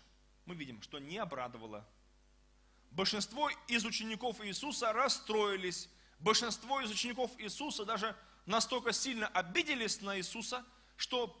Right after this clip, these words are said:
после этого заявления они ушли, и притом громко хлопнув дверью.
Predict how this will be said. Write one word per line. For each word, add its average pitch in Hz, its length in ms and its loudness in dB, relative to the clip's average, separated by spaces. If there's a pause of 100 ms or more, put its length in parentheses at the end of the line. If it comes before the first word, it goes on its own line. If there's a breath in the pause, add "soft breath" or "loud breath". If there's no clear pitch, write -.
после 233 380 0
этого 208 220 -2
заявления 233 800 0
они 233 520 0 (840 soft breath)
ушли, 247 640 8
и 240 120 -2
притом 214 340 -2
громко 202 720 2
хлопнув 185 460 -6
дверью. 131 380 -6